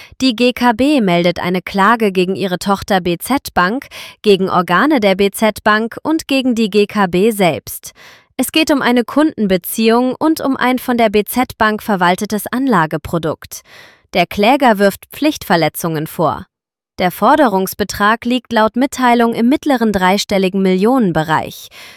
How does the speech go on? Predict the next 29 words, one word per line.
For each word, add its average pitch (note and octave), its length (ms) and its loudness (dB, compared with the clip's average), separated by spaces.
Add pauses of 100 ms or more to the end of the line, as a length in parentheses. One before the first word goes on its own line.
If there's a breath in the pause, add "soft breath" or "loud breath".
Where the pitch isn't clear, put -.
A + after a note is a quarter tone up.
(200 loud breath)
Die G3 100 0
Bank F#3 380 0
weist B3+ 280 2
die C4+ 120 -2
Vorwürfe B3+ 560 0
zurück, - 580 -2 (120)
nennt F3+ 280 0
sie F3+ 140 -2
unbegründet A3+ 840 2 (320 loud breath)
und C4 220 0
will D4 160 4
sich C#4 180 -2
im A3+ 100 -2
Verfahren F#3+ 520 0
verteidigen. E3+ 760 -2 (540)
Warum F#3+ 420 2
ist - 200 -4
das F#3+ 180 -2
relevant? F#3 640 0 (640)
Weil B3+ 200 4
eine B3+ 260 2
Kantonalbank A#3+ 880 2
in F#3 100 -4
der E3+ 120 2
Schweiz G3+ 520 0
nicht B3+ 300 -2
irgendein A3+ 480 0
Finanzinstitut F3+ 1120 -2
ist. - 380 -8